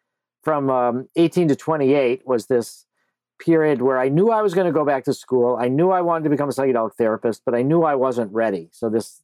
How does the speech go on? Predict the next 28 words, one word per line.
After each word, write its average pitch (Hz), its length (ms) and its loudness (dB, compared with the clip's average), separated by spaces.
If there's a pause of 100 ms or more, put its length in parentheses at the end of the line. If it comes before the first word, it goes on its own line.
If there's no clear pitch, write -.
ten 156 200 -2
years 135 360 0
was 101 180 -2
about 110 360 -2 (480)
getting 120 340 0
ready. 101 440 -4 (120)
And 127 120 -4
then 131 160 -2
in, 123 200 -2 (640)
when 135 100 -2
I 135 40 -2
was 131 100 -2
turned, 143 320 0
um, 120 340 -2 (540)
twenty-eight 139 680 0 (140)
and 143 180 -4
I 127 180 0
went 127 280 -2
back 139 260 -2
to 131 60 -4
college, 143 600 -2
this 127 220 -6
is 113 120 -14
now, 123 320 -2
uh, 107 260 -4 (320)
nineteen 127 400 -4
eighty-two, 120 1000 0 (640)
um, 120 380 -4